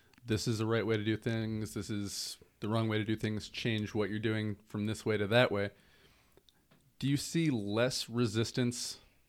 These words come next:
in that in general when there's a pandemic going on versus just somebody who's kinda like, "Ugh, do we really have to change everything now?" Do, do attitudes change during this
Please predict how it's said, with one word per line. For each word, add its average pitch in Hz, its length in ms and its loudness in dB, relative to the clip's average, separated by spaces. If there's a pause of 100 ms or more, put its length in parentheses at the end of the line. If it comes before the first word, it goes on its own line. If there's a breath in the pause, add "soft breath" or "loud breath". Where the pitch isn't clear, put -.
in 120 140 0
that 113 260 0
in 110 160 0
general 107 580 0 (280)
when 101 240 0
there's 95 340 -2 (560)
a 101 60 -4
pandemic 110 420 4
going 110 220 4
on 113 240 4 (480 soft breath)
versus 101 680 -2
just - 200 -4
somebody 104 280 2
who's 98 280 0
kinda 104 200 -2
like, 92 280 0
"Ugh, 135 160 0 (540 loud breath)
do 139 80 0
we 143 100 4
really 127 340 6
have 123 220 2
to - 80 -20
change 113 320 0
everything 107 360 2
now?" 101 220 2 (460 soft breath)
Do, 110 240 2 (560)
do 131 100 6
attitudes 123 540 4
change 127 580 2
during 131 220 0
this 131 240 -4